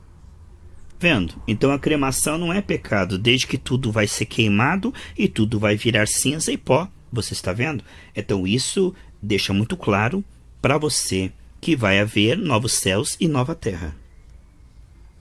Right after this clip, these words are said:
Sei que parece difícil, quando a pessoa parte, parece que é mais fácil ir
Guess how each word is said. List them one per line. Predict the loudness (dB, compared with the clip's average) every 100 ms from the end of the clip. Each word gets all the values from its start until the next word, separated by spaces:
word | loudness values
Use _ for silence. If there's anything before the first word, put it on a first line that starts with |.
| -20 -20 -10
Sei | 0 6 6 6
que | 0
parece | -2 0 0 -4
difícil, | -8 -2 2 2 0 -2
quando | -2
a | 0
pessoa | -2 -2 -4 -2
parte, | 2 2 2 -2 -6 -6 -12 -20 -20 -4
parece | -2 -2 -2
que | 0
é |
mais | 2 2 0
fácil | 0 0 0 -2 0
ir | 0 0